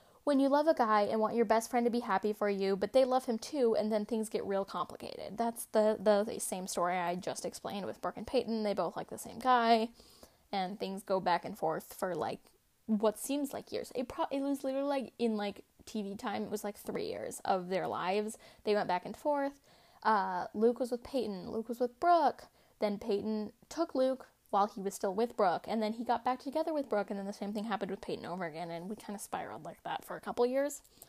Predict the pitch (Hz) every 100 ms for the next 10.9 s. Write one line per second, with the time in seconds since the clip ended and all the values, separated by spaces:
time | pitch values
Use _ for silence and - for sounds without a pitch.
0 | _ _ _ _ _ - - 294 302 269
1 | 285 285 226 214 226 233 277 277 269 262
2 | 262 254 247 - 254 247 - 254 226 233
3 | 208 220 220 220 - 226 220 214 - 220
4 | - 208 208 214 - 131 - _ - _
5 | 339 - 220 - - - 196 214 - -
6 | - 98 67 64 - 226 - - _ -
7 | 285 269 269 294 320 311 269 240 233 -
8 | - 208 123 - - - 190 196 - _
9 | - - _ _ 196 220 202 180 180 226
10 | 220 220 196 180 - 175 165 170